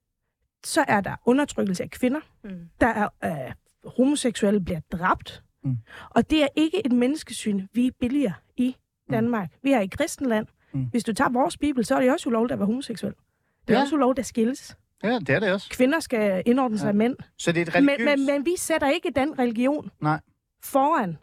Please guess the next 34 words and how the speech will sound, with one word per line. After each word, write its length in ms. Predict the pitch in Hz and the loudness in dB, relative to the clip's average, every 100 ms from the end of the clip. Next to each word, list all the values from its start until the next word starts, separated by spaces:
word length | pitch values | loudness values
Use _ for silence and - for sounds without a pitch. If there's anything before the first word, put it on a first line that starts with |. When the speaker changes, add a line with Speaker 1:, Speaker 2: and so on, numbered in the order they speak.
| - | 0
Speaker 1:
medmenneskelighed 680 | 262 302 233 208 - 196 202 | 2 2 0 -2 -4 -4 -2
Speaker 3:
Ja. 120 | 151 - _ 190 | -2 -4 _ 0
Speaker 1:
og, 300 | 226 226 214 | 2 4 2
øh, 100 | 208 | 2
og 140 | 226 - | 0 -2
frihedsværdier. 880 | - 302 247 202 196 185 208 202 160 _ | -4 -4 -4 -4 -6 -4 -2 -2 -4 _
Speaker 3:
Men 80 | 156 | -2
Speaker 1:
Vi, 40 | 175 | 0
Speaker 3:
Solberg, 260 | 339 330 | 2 2
Speaker 1:
vi 40 | 330 | 2
Speaker 3:
det 60 | |
er 40 | 339 | 2
jo 40 | |
en 40 | 330 | 0
Speaker 1:
bygger 180 | 320 254 | 0 0
den 160 | 247 | -2
på, 220 | 196 302 285 - | 0 -2 -2 -2
øh, 100 | 220 | -2
Speaker 3:
men 80 | - | 0
Speaker 1:
de 80 | 240 | -2
gode 320 | - 294 330 | 0 0 0
ting. 220 | - 220 | -2 -8
Speaker 3:
Ja, 60 | - - | -8 -4
men 60 | 160 | -2
Speaker 1:
Altså 100 | 151 | 0
Speaker 3:
det 20 | |
er 20 | 208 | 0
jo 40 | |
en 60 | 208 | -2
stor 240 | - 196 | 0 -2
kamp 300 | - 226 202 | 0 -4 -2
at 60 | 147 | -2
tage, 260 | 170 165 | -2 -2
men 240 | 160 156 | -2 -2